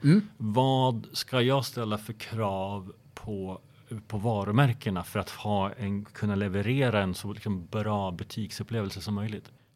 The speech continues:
Speaker 1: Ja, som jag sa, jag, för att generalisera, så tror jag att många diskussioner mellan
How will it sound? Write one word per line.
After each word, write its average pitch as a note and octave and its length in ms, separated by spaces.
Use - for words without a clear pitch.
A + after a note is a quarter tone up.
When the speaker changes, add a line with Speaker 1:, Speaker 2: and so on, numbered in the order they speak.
Speaker 1:
Ja, F3+ 340
som F3+ 160
jag F3 120
sa, D#3+ 180
jag, F3+ 600
för - 220
att C#3 80
generalisera, C#3+ 760
så - 160
tror F3+ 320
jag D#3+ 120
att C#3 100
många D3 720
diskussioner B2+ 1040
mellan A2+ 680